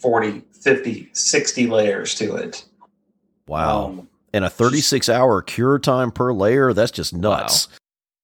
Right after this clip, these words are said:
Speaker 1: Yeah, I, I mean,
Speaker 3: That's
Speaker 1: uh, you have to
Speaker 3: incredible.
Speaker 1: have patience.
Speaker 2: <laughs>
Speaker 1: And
Speaker 2: Yeah.
Speaker 1: when it comes to sanding, you're not,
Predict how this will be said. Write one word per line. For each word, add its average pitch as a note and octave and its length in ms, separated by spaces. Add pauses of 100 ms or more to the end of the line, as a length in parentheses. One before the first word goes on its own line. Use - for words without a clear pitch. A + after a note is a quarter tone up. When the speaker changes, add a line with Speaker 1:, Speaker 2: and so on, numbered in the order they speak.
(360)
Speaker 1:
Yeah, - 180
I, C#3+ 400
I C#3+ 40
mean, B2+ 300
Speaker 3:
That's E3 260
Speaker 1:
uh, D3+ 40
you C3 100
have C#3 200
to B2+ 40
Speaker 3:
incredible. C3+ 40
Speaker 1:
have C3+ 260
patience. - 640
Speaker 2:
<laughs> - 40
Speaker 1:
And - 240
Speaker 2:
Yeah. C2+ 160 (120)
Speaker 1:
when C#3 140
it C3+ 80
comes C#3+ 260
to A2+ 80
sanding, A2+ 680 (1000)
you're C#3 280
not, - 320